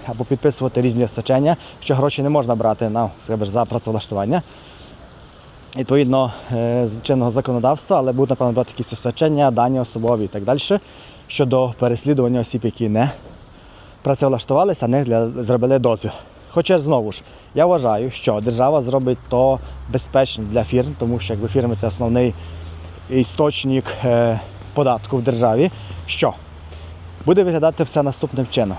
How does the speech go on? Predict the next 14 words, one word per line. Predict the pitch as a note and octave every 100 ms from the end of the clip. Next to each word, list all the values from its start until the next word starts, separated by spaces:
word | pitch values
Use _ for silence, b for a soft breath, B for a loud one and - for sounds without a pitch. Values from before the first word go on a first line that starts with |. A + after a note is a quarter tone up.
| -
Буде | B2 D#3+
виглядати | D#3 C#3+ C#3+
все | - -
так, | A#2+ G#2+ C#3
що | - - B2
якщо | A2 A#2+ - E3 -
ти, | C#3 B2 - B2
я | C#3+
знову | C#3 F#3+ F3
ж |
думаю, | D#3 D#3 A2 F#2 -
це | B2+
моя | C#3 D#3
думка, | D#3+ A#2